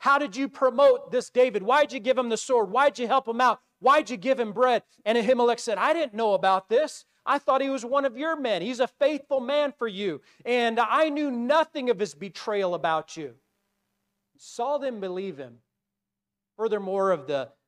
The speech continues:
uh, the, the, the, the fighting that was going on, the turmoil that was going on in the heart of Saul. And, uh, after Ahimelech said, "Man, don't hold this to my charge. Uh, don't, uh, don't charge my family. Don't charge my people. Don't charge me.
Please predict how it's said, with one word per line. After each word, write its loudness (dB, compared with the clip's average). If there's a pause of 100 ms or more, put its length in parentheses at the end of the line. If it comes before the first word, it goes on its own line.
(180)
uh, -2
the, -4
the, -8
the, -6
the -6
fighting -4
that -2
was -10
going -4
on, -2
the -8
turmoil -4
that -2
was -14
going -8
on -2
in -8
the -8
heart -8
of -14
Saul. -4 (280)
And, -2
uh, 0
after -2 (220)
Ahimelech -2
said, -6
"Man, -4
don't -2
hold 0
this -4
to -10
my -2
charge. -2 (200)
Uh, 4
don't, 0
uh, 0
don't -2
charge 0
my 0
family. -2 (220)
Don't 2
charge 2
my 0
people. -6
Don't -4
charge 0
me. -6